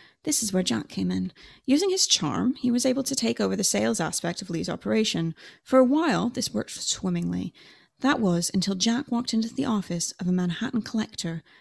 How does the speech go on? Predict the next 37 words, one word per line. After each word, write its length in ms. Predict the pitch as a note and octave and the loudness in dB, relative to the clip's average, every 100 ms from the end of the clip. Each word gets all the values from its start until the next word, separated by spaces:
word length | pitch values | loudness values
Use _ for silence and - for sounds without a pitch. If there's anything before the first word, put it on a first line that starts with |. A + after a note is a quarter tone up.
| _ _ _ | _ _ _
by 80 | A3+ | 4
the 100 | G#3 | 8
name 240 | G#3 G3+ | 8 6
of 120 | F#3 - | 4 0
David 460 | - A3 A3+ B3 C4 - | 2 4 6 2 0 -2
Lowenherz. 640 | F#3 F3 E3 F3 F#3 - - _ _ _ _ _ - - - _ | 0 2 0 -2 -6 -12 -16 _ _ _ _ _ -20 -20 -20 _
In 80 | B3 | 6
a 80 | C4 | 6
two 180 | - | 4
thousand 260 | D#4+ F#4+ D4 | 2 2 4
eighteen 320 | A#3 - A#3 - | 2 2 0 0
article, 380 | D#3+ - - D#4+ | -4 -4 -8 -6
David 240 | - C4+ C4+ | -4 -2 0
Lowenherz 420 | E3 F#3 - - | 0 0 -2 -4
recalls 480 | G3+ _ - F#3+ G3 | -10 _ -4 -2 -2
his 120 | F#3+ | -2
first 220 | B3+ B3+ | 0 0
encounter 360 | G3 F3 E3 E3+ | 0 -2 -2 -4
with 100 | - | -4
Jack, 240 | - - | -6 -6
stating, 420 | - F3+ F3 F3+ | -2 0 0 -2
quote, 320 | - F#3 F#3 - - - | -2 -4 -4 -6 -16 0
"When 100 | A#3+ | 4
Jack 300 | A#3 D4+ - | 6 4 2
first 280 | - C4 - | -2 0 0
walked 220 | B3 - | -2 0
into 220 | A3 G#3+ | -2 0
my 160 | G#3+ G#3 | 0 0
office 420 | F3 E3 F#3+ - - - | -2 -4 -6 -6 -10 -10
with 100 | G#3 | -6
a 60 | |
batch 320 | F#3 G#3 G#3 G#3+ | 0 0 0 -2
of 100 | F#3+ | -2
original 380 | F#3+ G#3+ G#3 | -2 0 0
letters 300 | F#3+ F#3 F3+ | 0 -2 -4
for 80 | - | -4
sale, 420 | F#3 - E3 A3+ | -4 -2 -2 -4